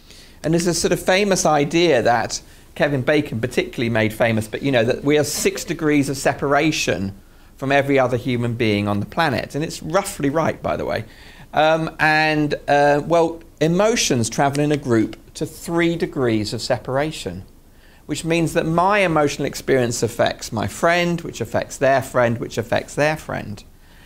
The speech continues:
And for most of us, that's roughly two thousand people that we affect and we are affected by. So in an organisation's, emotions are going to ripple round a group.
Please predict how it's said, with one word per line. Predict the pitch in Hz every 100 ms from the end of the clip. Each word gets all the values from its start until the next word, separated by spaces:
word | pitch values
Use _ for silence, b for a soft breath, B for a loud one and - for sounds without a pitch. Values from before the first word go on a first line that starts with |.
| b b -
And | 143 156 156 -
for | -
most | 185 196 202
of | 160
us, | 131 -
that's | 147 147
roughly | 147 160 180 - 156 113 110 139 - -
two | 175 156
thousand | 156 - 151 147 151 151 139
people | 139 160 160 - - 113 - b b b b
that | 143 131
we | 147 139
affect | 131 - 190 120 - - - - - -
and | 131
we | 139 143
are | 139 135
affected | 131 - 139 - 139 131
by. | 147 131 - 101 - - - - b b
So | - 151
in | 160
an | 165
organisation's, | 175 180 156 156 170 185 185 135 117
emotions | 135 143 147 147 160 151
are |
going | 143 131
to | 120
ripple | 127 131 139 147 143
round | 123 110 101 110
a | 110
group. | 156 185 147 -